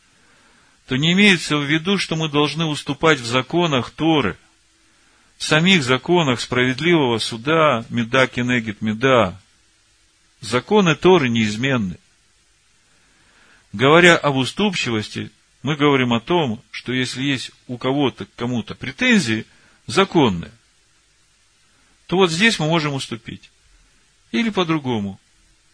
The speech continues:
умилосердиться и простить. Не будь слишком строг, не выставляй себя слишком мудрым.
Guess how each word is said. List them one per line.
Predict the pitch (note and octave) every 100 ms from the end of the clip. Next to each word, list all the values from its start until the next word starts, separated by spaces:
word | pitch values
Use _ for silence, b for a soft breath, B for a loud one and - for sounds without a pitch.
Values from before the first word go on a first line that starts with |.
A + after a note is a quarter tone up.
| _ -
умилосердиться | C3 C3+ C3 - G3 C#3+ G#2+ - C3
и |
простить. | - A#2+ - - _ _ _ _ _ _ _ _ _ _ _ _ _ _ F#3+ _ _ _ _ _ _ _ _ -
Не | E3+
будь | A3 G3
слишком | A2+ F2+ - G2
строг, | - G2 - - _ _ _ _ _ _
не | A2+ C#3+
выставляй | E3 - F#3+ A3 E3+
себя | - G2 F#2
слишком | - C3 - A#2
мудрым. | G2 F2+ -